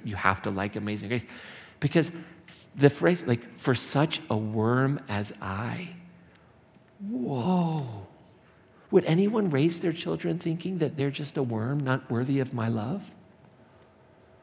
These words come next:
Would you ever do that? If you would, like, we have a parenting course we're gonna develop.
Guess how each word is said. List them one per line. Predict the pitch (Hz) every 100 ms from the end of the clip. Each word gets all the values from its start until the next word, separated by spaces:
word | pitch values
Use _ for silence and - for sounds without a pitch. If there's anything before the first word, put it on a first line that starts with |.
| - - -
Would | 156 -
you | -
ever | 143 147 180
do | 165 135
that? | 147 180 196 -
If | - 151
you | 170 151
would, | 180 233 175
like, | 135 -
we |
have | 160 175
a | 196
parenting | 175 151 180 170 147
course | - 110 -
we're | 113
gonna | 113 113
develop. | 113 113 190 190 -